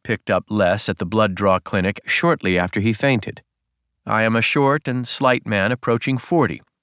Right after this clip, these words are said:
the age at which the charming eccentricities of one's twenties,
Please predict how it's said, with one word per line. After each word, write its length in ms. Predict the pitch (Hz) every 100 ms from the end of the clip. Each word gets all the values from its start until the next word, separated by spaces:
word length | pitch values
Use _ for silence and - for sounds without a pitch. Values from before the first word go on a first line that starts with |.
| _
the 180 | - 101
age 320 | 101 101 104
at 100 | 110
which 280 | - 107 -
the 100 | 123
charming 480 | - 180 190 170 156
eccentricities 960 | 143 143 - 131 120 131 - 113 117 113
of 140 | 101
one's 320 | 104 98 90
twenties, 640 | - 180 147 117 156 202